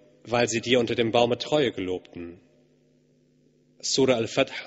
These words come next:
Vers achtzehn. Gleichermaßen bewertete er manche,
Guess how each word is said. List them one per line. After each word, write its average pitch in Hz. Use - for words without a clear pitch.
Vers 107
achtzehn. 90
Gleichermaßen 107
bewertete 107
er 98
manche, 123